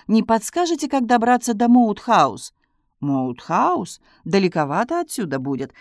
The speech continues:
Вы имеете в виду большой дом возле моря?» Томми утвердительно кивнул. Выслушав подробное, но маловразумительное объяснение носильщика, они приготовились отправиться в путь. Начинался дождь, и, подняв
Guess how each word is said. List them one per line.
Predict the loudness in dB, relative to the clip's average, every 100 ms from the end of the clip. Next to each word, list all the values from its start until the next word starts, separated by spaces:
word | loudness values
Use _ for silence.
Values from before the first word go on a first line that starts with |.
| -12
Вы | 0 2
имеете | 2 0 0 -2
в | -2
виду | 0 2
большой | 2 2 -2 0
дом | 2 2 2
возле | 0 -2
моря?» | -2 0 -2 -4 -10 _ _ _ _ _ _ _ -10
Томми | -4 -2 0 -2 -4
утвердительно | -6 -4 -4 -4 -4 -4 -4
кивнул. | -6 -6 0 2 2 _ _ _ _ -4
Выслушав | 0 0 -2 -6 -4
подробное, | -2 0 0 0 0 0
но | 0 -2 -2
маловразумительное | -2 -2 -2 -6 -4 -2 -2 -2 -2 -2
объяснение | -2 -6 -6 -6 -2 0 0
носильщика, | -4 -4 -6 -6 -8 -6 -8 -8 -18 -6
они | -2 -2
приготовились | -4 -4 -4 -2 0 0 0
отправиться | -4 -4 -2 -2 -2 -6
в | -8
путь. | -8 -6 -6 -10 _ _ _ _ _ _ -8
Начинался | -4 0 0 -2 -4 -4
дождь, | 0 -2 -2 -8 -10
и, | -4
подняв | -2 -2 -2 -2